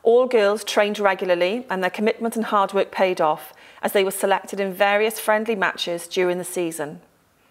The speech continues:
The girls were due to compete in the Inter-Counties tournament in mid-March, just as lockdown was announced. A disappointing end to the season for all the girls, but an amazing ex-, experience just the same. Some very talented netballers in this lineup,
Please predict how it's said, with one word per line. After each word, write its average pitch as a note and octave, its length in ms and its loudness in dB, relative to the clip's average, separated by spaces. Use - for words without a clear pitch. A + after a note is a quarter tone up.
The G#3+ 80 2
girls B3 280 2
were A#3+ 60 0
due A3+ 160 2
to A3+ 80 -8
compete G#3 400 -2
in G3+ 80 0
the - 120 -2
Inter-Counties G#3 680 -4
tournament F3+ 460 -4
in F3+ 140 -4
mid-March, F3 560 0
just A3 260 0
as G3 120 0
lockdown F#3 380 0
was F3+ 120 -4
announced. D#3+ 560 -8
A F#3+ 60 0
disappointing A3+ 640 0
end G3 120 0
to - 60 -12
the G3 80 -6
season G3+ 400 0
for - 120 -2
all A3+ 180 6
the G#3+ 60 2
girls, E3+ 400 2
but - 120 -6
an F#3+ 80 -2
amazing F#3+ 420 0
ex-, - 180 -8
experience E3+ 580 -2
just - 240 -6
the F3 80 -10
same. E3 400 -8
Some A3+ 160 0
very B3 220 4
talented A3+ 420 0
netballers G#3 420 0
in F#3+ 80 -4
this F#3 160 -4
lineup, F3+ 380 0